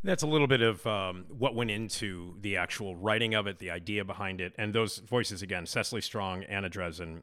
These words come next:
and, uh, and Kent, uh, Sublett, uh, who were both, uh, co-head writers at the time of S N L. They put the whole thing together, and a little response of what it was like. You know, um, uh, you know,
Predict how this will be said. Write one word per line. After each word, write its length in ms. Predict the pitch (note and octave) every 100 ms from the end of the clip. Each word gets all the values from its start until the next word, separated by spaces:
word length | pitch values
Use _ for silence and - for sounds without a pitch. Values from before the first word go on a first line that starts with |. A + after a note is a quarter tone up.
| -
and, 240 | F#2 F2
uh, 180 | E2 E2 -
and 180 | F2+
Kent, 380 | - F#2+ E2 - -
uh, 300 | E2 D#2+ D#2
Sublett, 720 | - - G2+ E2+ D#2 - - -
uh, 200 | E2+ D#2
who 80 | G#2
were 100 | F2+
both, 260 | E2 F2 - -
uh, 140 | F2
co-head 380 | - G2+ F2+ E2+
writers 320 | F2 E2 -
at 80 | -
the 60 | -
time 180 | D#2+
of 80 | D2+
S 180 | D#2 -
N 80 | D#2
L. 140 | D#2+ -
They 120 | F#2+
put 180 | - -
the 60 |
whole 140 | E2+ D#2
thing 200 | F2 D#2
together, 420 | D#2 D#2 D#2 D2+ _ _ - - _ -
and 100 | D3+
a 20 |
little 180 | D#3 G3+
response 460 | - - D#3 F3
of 120 | B2+
what 100 | G#2+
it 60 | G#2
was 180 | F#2 F2+
like. 300 | C#3 F#3 - - - _ _
You 100 | G2
know, 220 | F#2+ G#2 -
um, 320 | F2+ F2 E2+
uh, 300 | E2+ E2+ E2 D2+ F#2 - - F2+
you 120 |
know, 100 | G#2